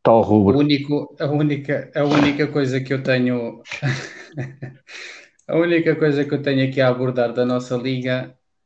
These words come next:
Speaker 2: é só mesmo, eu tenho que ir aqui, tenho que ir aqui ao grupo do WhatsApp. E isto foi quando? Foi ontem. E eu fui ao nosso grupo,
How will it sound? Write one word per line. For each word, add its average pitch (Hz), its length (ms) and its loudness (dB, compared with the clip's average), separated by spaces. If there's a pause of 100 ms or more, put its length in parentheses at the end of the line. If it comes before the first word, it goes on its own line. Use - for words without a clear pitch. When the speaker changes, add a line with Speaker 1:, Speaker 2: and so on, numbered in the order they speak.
(280)
Speaker 2:
é 139 160 -2
só 131 240 -2
mesmo, 123 840 -4 (100)
eu 135 140 -8
tenho 131 160 -4
que 135 80 -4
ir 127 80 -2
aqui, 113 680 -6
tenho 127 200 -6
que 135 80 -2
ir 123 60 0
aqui 123 200 -4
ao 120 160 2
grupo 123 200 -4
do 123 120 -4
WhatsApp. 120 580 -4 (2250)
E 143 140 -4
isto 139 160 -6
foi 143 200 -2
quando? 123 260 -4
Foi 151 200 2
ontem. 123 460 -2 (1400)
E 139 180 -4
eu 127 280 2
fui 135 240 0
ao 131 80 4
nosso 135 340 0
grupo, 139 680 -2